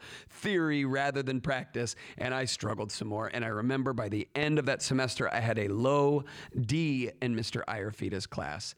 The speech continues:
And I was like, Oh my gosh, I'm essentially failing chemistry. You can't pass this class with a D. And I didn't know what to do, and I didn't want to tell my mom, and I'm, and I'm like, "Oh my gosh, I'm gonna have to retake this, and that's embarrassing, and,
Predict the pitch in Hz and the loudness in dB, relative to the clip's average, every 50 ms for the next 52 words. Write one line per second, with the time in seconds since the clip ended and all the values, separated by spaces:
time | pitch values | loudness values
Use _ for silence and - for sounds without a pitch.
0 | - - - - - - - - 104 110 117 107 110 107 - - - 101 101 107 | -16 -20 -20 -20 -20 -12 -8 -6 -4 -2 -2 -2 -2 -2 -4 -4 -4 -4 -2 -2
1 | 120 139 170 160 135 - - - _ _ _ _ _ _ _ _ _ - - 110 | -2 -2 -2 -4 -4 -6 -8 -12 _ _ _ _ _ _ _ _ _ -6 -4 -4
2 | 101 101 - - 107 117 - - 127 135 123 - - - - - 104 104 104 101 | -2 -2 -2 -2 -2 -4 -2 -2 -2 -4 -4 -6 -10 -10 -6 -6 -4 -4 -2 -2
3 | 98 98 104 107 110 120 - _ _ _ _ _ _ _ - - 285 285 147 - | -2 -2 -2 -2 -2 -4 -6 _ _ _ _ _ _ _ -4 -2 0 0 0 -2
4 | - - 92 95 104 117 - - 127 - - - 117 117 120 - - 131 - - | -4 -4 -2 -2 -2 -4 -2 -4 -4 -4 -2 -2 -2 0 -2 -2 -4 -4 -4 -4
5 | - 107 110 107 - - 110 110 113 113 - 160 175 147 107 - - - - - | -6 -6 -6 -6 -6 -4 -4 -4 -4 -2 -2 -2 -2 -4 -6 -8 -14 -20 -20 -20
6 | - - - - - 254 233 220 180 160 147 143 151 147 147 151 - 180 180 269 | -20 -20 -14 -6 -4 0 0 2 2 2 2 2 2 0 -2 -2 -4 -2 0 2
7 | 269 226 180 151 143 143 147 147 117 135 139 135 131 - 156 131 131 123 113 123 | 2 2 2 2 2 0 0 0 0 0 0 -2 -2 -2 -2 -2 0 0 0 0
8 | 151 233 262 240 190 180 165 160 147 139 143 139 - - 143 143 143 143 151 165 | 2 2 2 2 2 0 0 -2 -2 -2 -2 -2 -2 0 0 2 2 0 0 0
9 | - 180 196 180 165 156 175 170 - 156 143 143 143 143 - - 135 127 127 127 | 0 0 0 0 0 0 0 0 0 -2 -2 0 -2 -2 -4 -4 -4 -4 -4 -4
10 | 131 - - - 254 233 - - 170 165 156 151 - 127 131 113 - - 147 120 | -6 -8 -6 -6 -6 -6 -6 -4 -4 -4 -2 -2 -2 -2 -2 -2 -4 -4 -2 -2
11 | 139 147 147 240 247 254 240 220 220 196 - - 202 190 180 170 156 147 139 - | -2 -2 0 2 2 2 4 2 0 0 -2 -2 0 0 2 0 0 0 -2 -4